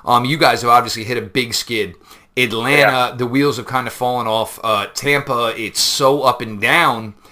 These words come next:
Speaker 2: Mm-hmm.
Speaker 1: But, I mean, I, you know, I remember we did a show over the summer with Mark Sessler, and he was talking about, like, the N F C, he's like, "It's gonna be a shame they're only gonna get six teams." And a lot of that we fought, we, we felt based on the N F C South. You guys w-,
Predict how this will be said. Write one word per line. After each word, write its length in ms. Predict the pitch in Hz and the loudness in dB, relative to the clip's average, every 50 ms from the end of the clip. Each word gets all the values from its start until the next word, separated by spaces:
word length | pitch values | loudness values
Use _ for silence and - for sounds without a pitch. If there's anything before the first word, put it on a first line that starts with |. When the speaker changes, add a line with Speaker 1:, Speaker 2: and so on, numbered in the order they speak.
| - - - - - | -20 -20 -20 -20 -20
Speaker 2:
Mm-hmm. 220 | 117 110 101 107 104 | -18 -16 -10 -4 -2
Speaker 1:
But, 120 | 165 151 | 0 2
I 120 | 127 143 | 4 4
mean, 160 | 143 143 135 131 | 4 4 4 4
I, 160 | 139 139 170 | 2 2 0
you 160 | 170 175 151 | -2 2 4
know, 160 | 139 135 135 | 4 4 4
I 260 | 147 139 127 - 131 | 0 -2 0 4 4
remember 260 | 131 139 156 156 147 139 | 4 4 4 0 -2 -2
we 120 | 131 127 | -2 -2
did 140 | 120 147 135 | -2 -2 0
a 40 | 117 | 0
show 380 | - - 160 143 135 127 131 | -2 0 2 2 2 2 0
over 120 | 135 120 123 | 0 -2 -4
the 60 | 120 | -4
summer 260 | - - 151 143 131 | -4 -4 -6 -6 -6
with 60 | 117 | -4
Mark 220 | 123 131 135 123 - | 0 2 2 2 2
Sessler, 340 | - 147 143 143 - 135 | -2 -4 -4 -4 -4 -6
and 80 | 120 117 | -6 -8
he 60 | 123 | -8
was 100 | 120 113 | -10 -6
talking 240 | - 143 131 135 139 | -4 -4 -4 -4 -4
about, 240 | 131 131 127 123 - | -2 -2 -2 -2 -4
like, 140 | 135 110 - | -8 -6 -6
the 160 | 147 139 143 | -6 -2 -2
N 100 | 147 165 | -2 -2
F 80 | 160 | 0
C, 360 | 123 - - 151 175 185 160 123 | -2 -4 -4 -4 -4 -4 -6 -8
he's 140 | 117 104 | -6 -6
like, 120 | 127 123 113 | -6 -4 -6
"It's 100 | 127 - | -6 -4
gonna 140 | - 135 127 | -4 -4 -4
be 140 | 127 123 | -4 -6
a 20 | 110 | -4
shame 300 | - - 156 156 160 151 | -4 -2 -2 -2 -2 -2
they're 100 | 151 143 | -2 -2
only 160 | 143 143 143 | -2 -2 -4
gonna 100 | 143 131 | -6 -4
get 160 | 117 113 107 | -6 -6 -4
six 260 | - - 156 147 - | -4 -6 -6 -6 -8
teams." 600 | - - 151 170 165 151 127 113 107 104 - - _ - | -6 -4 -4 -4 -4 -6 -8 -12 -14 -16 -18 -20 _ -10
And 100 | 139 117 | -6 -4
a 40 | 113 | 2
lot 180 | 123 135 170 | 4 4 4
of 60 | 185 151 | 4 2
that 120 | 131 120 | -2 -4
we 80 | 131 113 | -4 -10
fought, 460 | - - - - - 156 156 - 139 | -10 -12 -10 -2 -2 -2 -2 -4 -10
we, 240 | 147 143 131 127 - | -14 -12 -12 -12 -10
we 140 | 127 135 | -10 -10
felt 380 | - - - 160 147 131 - - | -10 -6 -2 0 0 0 0 0
based 280 | 147 143 139 135 - 147 | -2 -2 -2 -2 -2 -2
on 140 | 143 135 | -2 -2
the 260 | 127 120 113 113 110 - - - - - - - - | -2 -6 -8 -10 -12 -16 -20 -20 -20 -20 -20 -12 -4
N 120 | - 143 | -2 -2
F 80 | 139 127 | 0 0
C 160 | - - 120 | -2 -6 -6
South. 500 | - - 139 151 165 156 135 - - - - - - - - | -4 0 2 2 4 2 2 -2 -6 -20 -20 -20 -20 -20 -12
You 200 | - 131 147 165 | -6 -4 -4 0
guys 280 | 147 175 160 131 123 117 | 2 4 4 2 2 -2
w-, 200 | - 120 131 | -6 -12 -14